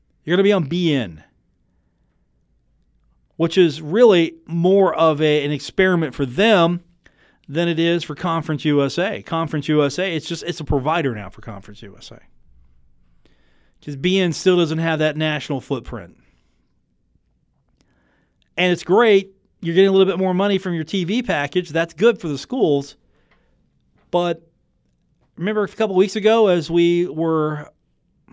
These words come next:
we were sadly honoring the life of Dan Shoemaker? Boy, you miss that guy. Not just because of what kind of guy he was, a hell of a human being.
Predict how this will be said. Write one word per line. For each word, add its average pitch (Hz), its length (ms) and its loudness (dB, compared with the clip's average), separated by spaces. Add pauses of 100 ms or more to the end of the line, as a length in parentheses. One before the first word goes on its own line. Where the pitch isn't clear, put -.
(140)
we 151 160 -8
were 151 140 -2
sadly 196 720 0 (260)
honoring 175 360 -2
the 151 60 -4
life 160 360 0
of 127 100 -10
Dan 170 220 -2
Shoemaker? 202 600 -4 (2000)
Boy, 165 460 2 (720)
you 156 200 -4
miss 180 300 -2
that 165 320 2
guy. 110 420 -2 (960)
Not 175 360 -8
just 175 220 -6
because 175 480 2
of 151 300 -4 (100)
what 160 500 -12
kind 175 160 -6
of 139 100 -4
guy 160 280 0
he 147 80 2
was, 123 300 -2
a 123 380 -12
hell 151 280 -4
of 147 80 -2
a - 20 -2
human 139 300 -2
being. 135 420 -2